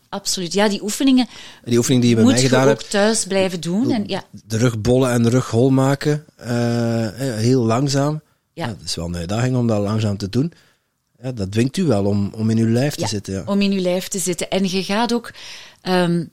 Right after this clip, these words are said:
Speaker 1: je gaat daardoor ook echt wel anders in het leven beginnen staan. Eh, je gaat ook anders, als je op een andere manier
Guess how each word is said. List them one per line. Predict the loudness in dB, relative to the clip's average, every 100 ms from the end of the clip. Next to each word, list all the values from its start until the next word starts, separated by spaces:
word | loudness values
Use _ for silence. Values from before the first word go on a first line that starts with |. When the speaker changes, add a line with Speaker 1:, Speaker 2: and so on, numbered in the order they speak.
| _ _ _ _ _ _ _ _ _ -10
Speaker 1:
je | -6 -2
gaat | 0 0
daardoor | -2 -2 0 0 -2
ook | -6 -6 -6
echt | -6 -6 -2
wel | -2 -2
anders | -2 -2 -4 -6
in | -6
het | -6
leven | -6 -6 -6 -8
beginnen | -8 -6 -4
staan. | -6 -6 -4 -4 -6 -10 _ _ _ _ _ _ _
Eh, | -10 -6 -6 -8
je | -6 -2
gaat | -2
ook | -2 -4
anders, | -4 -2 -2 -4 -6 -8 _ -20 -20 _ _ _ -16
als | -6 -4
je | -4 -8 _ _ _
op | -10 -8
een | -6
andere | -2 2 2 2
manier | -2 0 2 2 0 -8 -14